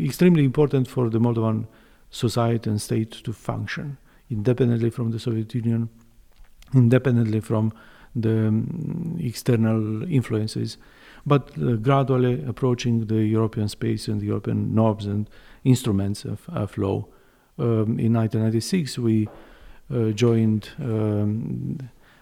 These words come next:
uh, European Ch-, Chamber for Local Authorities. That means that we started to create,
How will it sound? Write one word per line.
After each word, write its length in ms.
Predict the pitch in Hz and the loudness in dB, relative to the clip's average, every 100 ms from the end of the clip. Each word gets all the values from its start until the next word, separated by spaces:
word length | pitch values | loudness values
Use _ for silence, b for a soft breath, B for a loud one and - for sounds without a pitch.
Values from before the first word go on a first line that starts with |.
| b - | b -10
uh, 200 | 143 117 | -6 -2
European 640 | 113 113 113 117 120 110 110 | 0 2 4 4 4 2 0
Ch-, 160 | - - | -4 -10
Chamber 480 | - 127 120 117 113 | -4 2 2 4 2
for 200 | - 113 | 0 -2
Local 380 | 107 110 110 104 | 0 0 0 -2
Authorities. 640 | 110 165 180 160 165 139 | 0 0 0 0 -2 -4
That 240 | 135 120 - | -8 -6 -2
means 400 | 117 117 110 107 | 2 2 0 -4
that 260 | 110 107 117 | -6 -4 0
we 180 | 107 | 0
started 440 | 107 - 113 117 113 | 0 0 -2 -2 -4
to 80 | 110 | -4
create, 360 | 113 110 107 | -2 -2 -2